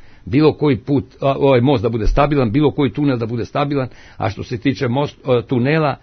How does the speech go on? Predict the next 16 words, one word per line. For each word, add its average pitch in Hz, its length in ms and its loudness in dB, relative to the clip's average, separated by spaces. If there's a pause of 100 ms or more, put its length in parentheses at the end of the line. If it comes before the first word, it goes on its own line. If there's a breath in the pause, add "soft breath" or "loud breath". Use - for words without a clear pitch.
svi - 300 0
su - 180 -4
mo-, 117 200 -4 (100)
tuneli 120 480 -2
izuzetno 143 560 -2
kvalitetni, 156 640 -4 (340 soft breath)
pod 110 160 0
s-, - 160 -18
nadzorom 147 500 0
s-, - 180 -20 (240 soft breath)
i 127 120 2
svi 190 380 0
su 160 180 -2
podjednako 135 760 0 (320)
povezani 135 560 0 (380 loud breath)
i 127 220 0